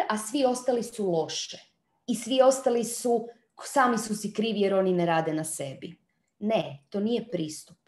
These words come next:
Mi ovdje trebamo u sebi probuditi takvo svjetlo koje kada se širi će dotaknuti sva ona svjetla zatrpana sa ratnim smećem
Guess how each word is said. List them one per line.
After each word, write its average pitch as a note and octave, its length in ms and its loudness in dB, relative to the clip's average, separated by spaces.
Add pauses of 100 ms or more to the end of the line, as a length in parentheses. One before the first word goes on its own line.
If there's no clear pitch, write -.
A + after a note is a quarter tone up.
(640)
Mi C4+ 380 6
ovdje F3 460 2
trebamo A3 340 0
u G#3+ 60 0
sebi A3 380 -4
probuditi G3 720 -4
takvo B3 400 -2
svjetlo F3 920 -2 (520)
koje A3 360 2
kada G3+ 260 0
se F#3 180 -4
širi C4 760 -2 (140)
će - 160 -2
dotaknuti G3 1080 -2
sva - 400 -8 (200)
ona E4 580 0
svjetla C4 840 0
zatrpana A3 920 -2
sa G3 180 -4
ratnim G#3 380 -2
smećem F3+ 560 -2